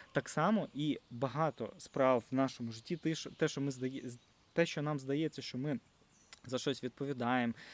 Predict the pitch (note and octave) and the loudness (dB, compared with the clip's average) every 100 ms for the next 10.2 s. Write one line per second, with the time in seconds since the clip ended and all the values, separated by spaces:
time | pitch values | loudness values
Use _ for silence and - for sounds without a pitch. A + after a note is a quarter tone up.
0 | - - A#2 A#2+ - B2+ B2 A#2 B2+ C3+ | -20 -6 -4 -2 -2 -2 -2 -2 -6 -2
1 | C3+ C3 B2+ - _ _ _ - - F3+ | 2 4 2 -2 _ _ _ -16 2 4
2 | D#3 C#3 C#3 - D#3+ - E3+ D#3+ - - | 4 2 0 4 4 4 -2 -2 -6 -18
3 | - - - A3 G3+ F3 E3+ F#3 - D3+ | -12 4 6 6 4 2 2 0 0 2
4 | D#3 A#3+ E3 - F#3 - F3 D#3+ - D#3 | 2 2 0 2 2 2 -2 -2 -2 -6
5 | - E3+ G3+ - D#3 D3 C3 A2+ G#2+ F3 | 2 2 2 -4 -8 -4 2 2 2 -8
6 | _ _ _ - - - G3 D3+ C#3+ F3+ | _ _ _ -20 -20 -6 -2 0 0 2
7 | - - D#3 D#3 - - D3 C#3 A2+ G#2 | 0 2 2 2 0 -4 -4 0 0 0
8 | G#2+ A#2 A2 D3 F#3 D3 - A#2+ A#2+ D#3+ | -4 -10 2 4 4 0 -4 -6 0 0
9 | F#3+ B2 C3+ C#3+ A#2 - A#2+ C3 C3 A#2+ | 0 -4 -4 -2 -4 -6 -6 -2 -2 -2
10 | - - | -6 -14